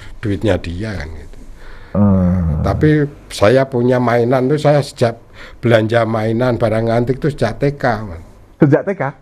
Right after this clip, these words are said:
Speaker 1: Sejak T K saya
Speaker 2: Dikumpulkan
Speaker 1: beli.
Speaker 2: tidak dirusak?
Speaker 1: Nggak.
Speaker 2: Unboxing?
Speaker 1: Iya, nggak. Unboxing nggak. Rusak kan karena ada cucu saya kan.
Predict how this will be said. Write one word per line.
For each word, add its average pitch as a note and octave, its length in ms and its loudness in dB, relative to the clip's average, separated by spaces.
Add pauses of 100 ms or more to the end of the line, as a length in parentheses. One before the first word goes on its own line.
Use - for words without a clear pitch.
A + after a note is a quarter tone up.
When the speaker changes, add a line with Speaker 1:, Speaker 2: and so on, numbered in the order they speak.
(100)
Speaker 1:
Sejak - 180 -12
T G#2+ 80 -10 (140)
K - 80 -18 (120)
saya C3 140 2
Speaker 2:
Dikumpulkan D#3 400 0
Speaker 1:
beli. F#3 100 0
Speaker 2:
tidak C3 120 2
dirusak? A#2 340 -2 (680)
Speaker 1:
Nggak. A#2+ 340 -6 (480)
Speaker 2:
Unboxing? A#2 480 0 (320)
Speaker 1:
Iya, G2+ 440 -4 (300)
nggak. D3+ 440 0 (300)
Unboxing A#2 460 -4
nggak. G#2+ 280 -2 (600)
Rusak D3 320 2
kan E3+ 140 0
karena D#3+ 300 0
ada C#3 120 2
cucu C#3 300 -2
saya C3+ 320 -4
kan. B2+ 160 -12